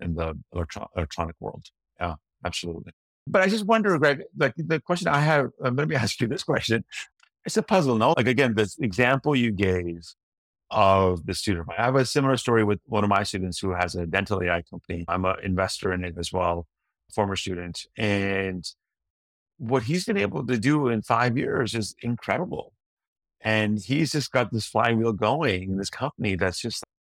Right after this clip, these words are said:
scaling like crazy and having real impact. I, I think they're gonna become, uh, if they're not already the largest deployment of A I in healthcare, if you think about the industry as a, as a, as a healthcare business, which it is, in five years' time.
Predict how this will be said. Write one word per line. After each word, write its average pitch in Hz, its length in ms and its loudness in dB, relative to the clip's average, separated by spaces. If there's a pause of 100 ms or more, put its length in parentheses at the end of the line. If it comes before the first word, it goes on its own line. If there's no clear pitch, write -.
(680)
scaling 131 400 4
like 101 140 2
crazy 110 560 -4 (920)
and 120 140 4
having 135 260 2
real 135 200 4
impact. 127 520 0
I, 101 80 2
I - 140 -4
think 123 180 -2
they're 110 120 4
gonna 110 160 2
become, 104 500 0 (480)
uh, - 140 -20 (200)
if 104 280 -4
they're 104 200 4
not 107 220 2
already 107 320 4
the 95 140 -2
largest 110 480 2
deployment 110 440 0
of 98 100 -2
A 98 120 0
I 98 160 4
in 92 80 -4
healthcare, 87 480 -6
if 85 80 -8
you 87 80 -12
think 85 140 -8
about 90 140 -8
the 87 60 -6
industry 87 360 -6
as 85 80 -8
a, 92 280 -6
as 82 120 -6
a, 82 180 -4
as 82 140 -12
a - 20 -12
healthcare 85 480 -4 (300)
business, 104 280 -4
which 85 160 -8
it - 80 -8
is, - 320 -8 (520)
in 107 140 -4
five 117 180 2
years' 113 180 0
time. - 440 -6